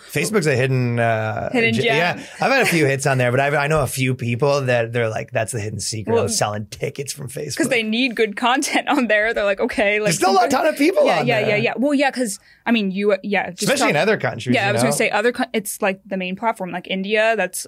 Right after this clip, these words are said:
Speaker 2: it's all
Speaker 1: Yeah.
Speaker 2: the rage there. I know India got, like, rid of TikTok and such. So, I mean, like, other platforms are all the rage there. But, like, what is, yeah, the different reaction of your comedy on different platforms? Or do you feel like across the board it's kind of a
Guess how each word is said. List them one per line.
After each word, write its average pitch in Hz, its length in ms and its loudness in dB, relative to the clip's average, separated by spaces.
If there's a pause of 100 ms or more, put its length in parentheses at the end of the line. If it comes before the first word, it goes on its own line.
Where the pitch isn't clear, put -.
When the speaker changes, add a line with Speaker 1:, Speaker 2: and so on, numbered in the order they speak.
(120)
Speaker 2:
it's 185 160 -6
all 196 200 2
Speaker 1:
Yeah. 170 160 0
Speaker 2:
the 190 40 -4
rage 196 440 -2
there. 202 260 2
I 190 60 0
know 196 140 -2
India 190 240 -2
got, 185 220 -2
like, 180 160 -8
rid 196 140 -6
of 175 100 -14
TikTok 180 400 -6
and - 140 -12
such. - 280 -10
So, 185 180 -4
I 180 80 -2
mean, 180 200 -8
like, 202 160 -6
other 190 140 -4
platforms 185 480 -10
are 196 100 -10 (380)
all 214 100 0
the 202 80 -4
rage 196 240 -2
there. 196 240 0
But, 196 160 0
like, 196 120 -2
what 214 260 2
is, 277 220 -2 (340)
yeah, 190 200 0
the 180 220 -2
different 202 320 -2
reaction 175 720 -4
of 175 140 -8
your 180 100 -8
comedy 170 580 -10
on 180 160 -8
different - 260 -8
platforms? 160 480 -4
Or 220 60 0
do 208 100 -2
you 233 60 2
feel 302 160 -2
like 254 80 0
across 196 300 -4
the 196 80 -10
board 175 240 -8
it's 175 120 -16
kind 170 160 -12
of 170 80 -14
a 196 220 -10